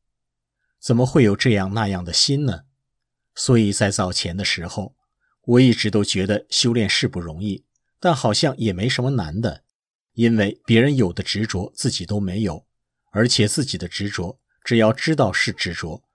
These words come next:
不好的心也很快就能放下。可自从有了一份正式的常人的工作以后，才发现修炼中碰到的磨难，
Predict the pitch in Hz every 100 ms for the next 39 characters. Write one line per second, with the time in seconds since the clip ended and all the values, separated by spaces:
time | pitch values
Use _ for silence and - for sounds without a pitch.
0 | _ - 131 - 95 92 - 143 - _
1 | 104 110 110 98 131 101 95 90 - 113
2 | 80 - 76 - _ _ _ _ _ _
3 | _ _ _ _ _ _ _ _ _ -
4 | 117 143 113 104 113 113 95 98 113 110
5 | 104 123 92 - 95 95 - - 113 135
6 | 107 107 131 139 135 87 73 - 113 -
7 | _ - 95 - 95 - 95 - _ _
8 | _ _ - - 127 120 98 123 - -
9 | 110 95 87 87 82 107 92